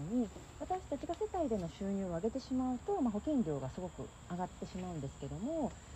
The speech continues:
まあ、主人の場合は心臓の病気を持ってるので、まあ、万が一何かがあった時の医療費っていうのがものすごく高いんですね。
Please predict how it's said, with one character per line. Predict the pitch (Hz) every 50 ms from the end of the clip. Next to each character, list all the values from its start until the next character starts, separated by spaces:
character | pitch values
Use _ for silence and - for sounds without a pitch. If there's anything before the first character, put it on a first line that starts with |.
| - - - -
ま |
あ、 | 320
主 | - 370 349
人 | - 415 392 349
の | 311
場 | 233 233 226
合 | 202 190
は | 180 -
心 | - - 294 349 370 370
臓 | 403 392 381 359
の | 359 320 330
病 | 330 330 302
気 | - 311
を | 302 302
持 | 320 311
っ |
て | - - - 202
る | 165 156
の | 143 135 127
で、 | - 185 180 160 135 - 202
ま | 196
あ、 | 202
万 | 247 339 392 403 392
が | 349
一 | 269 226 -
何 | 190 220 214 196 -
か | - 160
が | 156 135 -
あ | -
っ | - - - -
た | 170 160
時 | 156 143 - 143
の | 143 143
医 | 147
療 | 208 262 262
費 | 233 - 147
っ | -
て | - - 139 147
い |
う | 135 135
の | 165 202
が | 175 131 - - - - - - -
も | 202 233
の | 262 269
す | -
ご | 294 277 247
く | 180
高 | - 151 - 180 170
い | 151
ん | 127
で | 117
す | - -
ね。 | - 330